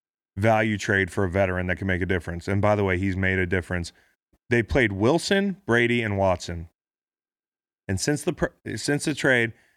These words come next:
they've produced the highest pressure rate and the second lowest passer rating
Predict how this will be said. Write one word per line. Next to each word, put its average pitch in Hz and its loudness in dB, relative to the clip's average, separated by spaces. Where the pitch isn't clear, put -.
they've 113 2
produced 113 0
the 101 2
highest 127 0
pressure 123 0
rate 113 2
and 107 -2
the 98 2
second 127 -2
lowest 113 0
passer 98 -2
rating 87 -6